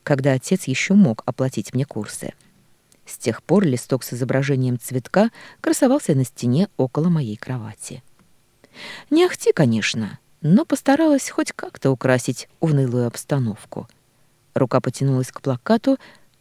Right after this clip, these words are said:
но я отдёрнула её. Дура, нельзя быть такой сентиментальной. Развернувшись, вышла из каморки и направилась на поиски отца. Тот сидел на стуле в мастерской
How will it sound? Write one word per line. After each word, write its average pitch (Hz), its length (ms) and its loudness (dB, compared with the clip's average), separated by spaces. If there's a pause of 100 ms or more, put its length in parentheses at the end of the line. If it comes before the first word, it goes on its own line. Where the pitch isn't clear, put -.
но 339 160 -2
я 254 240 2
отдёрнула 101 640 -4
её. 101 460 -10 (1040)
Дура, - 360 -8 (420)
нельзя 143 480 0
быть 117 160 -8
такой 113 300 -6
сентиментальной. 117 960 -4 (460)
Развернувшись, 139 840 2
вышла 139 400 -2
из - 200 -8
каморки 170 440 0
и 294 200 -2
направилась 190 520 2
на 156 100 -2
поиски - 420 -8
отца. - 400 -12 (960)
Тот 415 200 2
сидел 135 340 0
на 131 120 2
стуле 131 320 -4
в 131 40 -4
мастерской 302 800 0